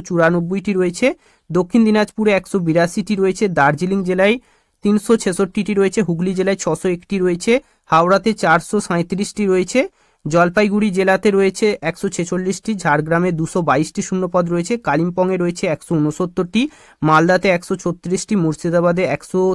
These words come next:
তিয়াত্তরটি, নদিয়াতে রয়েছে একশো একচল্লিশটি, উত্তর দিনাজপুরে পাঁচশো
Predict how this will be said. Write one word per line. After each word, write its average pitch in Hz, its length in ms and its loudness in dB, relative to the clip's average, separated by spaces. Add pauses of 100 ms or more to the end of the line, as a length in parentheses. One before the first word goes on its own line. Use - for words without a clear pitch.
তিয়াত্তরটি, 170 600 0 (420)
নদিয়াতে 185 600 4
রয়েছে 202 220 2 (100)
একশো - 180 -6 (100)
একচল্লিশটি, 180 540 -4 (100)
উত্তর 175 280 -4
দিনাজপুরে 175 420 -2 (140)
পাঁচশো 151 400 -2